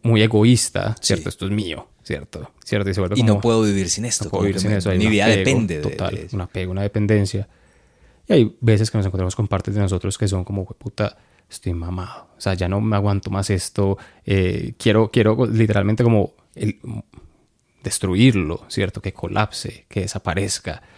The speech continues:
Speaker 1: mucha violencia. Y mira que esto es muy lindo porque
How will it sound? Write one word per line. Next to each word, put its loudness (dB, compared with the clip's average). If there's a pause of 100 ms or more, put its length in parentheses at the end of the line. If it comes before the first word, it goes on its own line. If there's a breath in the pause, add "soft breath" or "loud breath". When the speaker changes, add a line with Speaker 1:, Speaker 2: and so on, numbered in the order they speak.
(360 soft breath)
Speaker 1:
mucha 4
violencia. 0 (720 soft breath)
Y 4 (140)
mira 4
que 2 (460)
esto 2
es 6
muy 6
lindo 4
porque -2